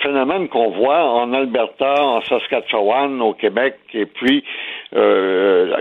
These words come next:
quoiqu'à un moindre degré, en Ontario. Mais vous savez, il y a dans tout ça, néanmoins, un message politique dans ce que fait l'Alberta. Et ce message politique-là, c'est, euh, que la province dit à Ottawa, « Ben, on en a assez de votre interventionnisme. »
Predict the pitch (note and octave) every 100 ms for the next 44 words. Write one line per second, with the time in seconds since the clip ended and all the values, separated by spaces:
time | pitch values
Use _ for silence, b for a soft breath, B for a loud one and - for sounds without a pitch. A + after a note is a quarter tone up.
0 | - - D3+ - B2+ A#2+ A#2 C3+ A#2 A2
1 | G#2+ F#2+ A2 C#3+ A#2+ A2+ A#2 A2 F#2+ G2
2 | F#2 - B B B B B2 C3 - D#3
3 | G#3 A#3 C#3+ F2 D#2+ C3 D3 C#3+ F3 -
4 | - A#3+ A#3+ F#3 C3 A#2+ D3+ D#3+ B2 B2
5 | - D#3+ C3+ - B2+ G2+ - C#3+ A2 G2
6 | F#2 - G#2 B2 A2+ G2+ E2+ E2 - G#2+
7 | G2+ - G2+ G2+ F2 B2 D#3+ E3+ G3+ F3
8 | - E3 B2 - G2+ - C#3+ G3 - B
9 | B B B B - - D#3 F#3+ E3+ D#2
10 | C#2 D2+ - - B2 B2+ A#2 A#2+ F3 D#3+
11 | - G2+ D3 C3+ G#2+ - G2+ A2+ E3 C3
12 | B2 B2+ C#3+ F#3 A3 F3+ - A3 A3 C3
13 | A2+ A2+ - C#3 B2+ B2 A2 C3 A#2 -
14 | F2 G#2 G2 - -